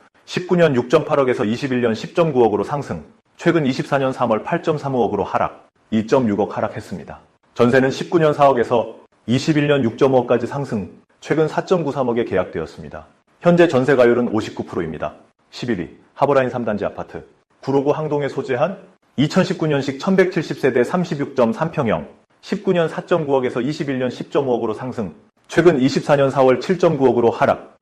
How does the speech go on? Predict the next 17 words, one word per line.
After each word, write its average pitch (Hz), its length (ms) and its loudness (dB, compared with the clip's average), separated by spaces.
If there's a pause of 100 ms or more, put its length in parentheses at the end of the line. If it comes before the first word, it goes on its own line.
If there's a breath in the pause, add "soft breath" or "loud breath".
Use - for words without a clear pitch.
(140)
이점육억 107 680 0
하락했습니다. 104 640 -8 (340)
전세는 135 420 4
십구 156 320 -2
년 143 160 2
삼점이억에서 120 840 -2 (340)
이십일 143 400 0
년 143 160 2
육 113 140 -2
점 135 160 2
오 131 60 4
억까지 120 280 0
상승. 123 420 -6 (300)
최근 143 300 -2
사점오 135 420 -4
억에 107 160 0
계약되었습니다. 82 800 -6